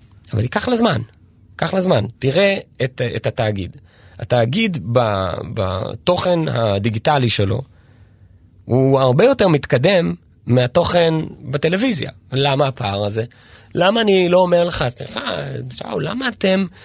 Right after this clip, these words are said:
שמים לי כאלה תוכניות עם זה?" לא, תעשו את מה שאתם עושים בדיגיטלי. אתם לא יכולים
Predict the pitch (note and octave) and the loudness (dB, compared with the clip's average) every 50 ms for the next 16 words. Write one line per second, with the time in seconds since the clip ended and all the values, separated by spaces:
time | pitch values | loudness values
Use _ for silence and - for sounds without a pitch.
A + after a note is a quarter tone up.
0 | - - - - - - C3+ D3+ F#3+ A3+ A#3+ B3 A#3 - F#3+ E3+ C#3+ C3+ B2 - | -20 -18 -12 -6 -2 0 0 2 2 2 0 0 0 0 0 0 0 -2 -2 -4
1 | B2 A2+ - A#2+ G#2 G2+ G#2 B2+ G3 A#3 B3 B3 A#3 A3+ G#3 F3+ - B2+ A#2+ A2+ | -6 -6 -6 -4 -2 0 0 2 2 2 2 2 2 2 0 -2 -2 -4 -4 -4
2 | D3 G#3 - - - - - - - F3+ A3+ C#4+ E4 D#4+ B3+ C3 - - - - | -4 -8 -10 -12 -18 -20 -14 -6 -2 0 0 0 0 0 -2 -4 -6 -6 -8 -6
3 | - - A3 A3 - A3+ A3+ A3 - B3 A#3+ A#3+ A#3 B3+ B3 A#3 A3+ G#3 A#3 G#3 | -2 -2 -2 -2 -2 -4 -4 -4 -2 0 0 2 2 2 2 2 2 0 0 -2
4 | A#3 - B3+ C4 B3+ A#3+ F3+ C3 - _ _ _ _ _ _ - _ - _ _ | -2 -2 -2 -2 -2 -2 -6 -8 -10 _ _ _ _ _ _ -20 _ -20 _ _
5 | _ - A#2+ A2+ B2+ D#3+ G#3+ B3+ A#3+ - - C3+ A2 G#2+ A2 | _ -4 -2 0 2 4 4 2 2 2 0 0 0 -2 -4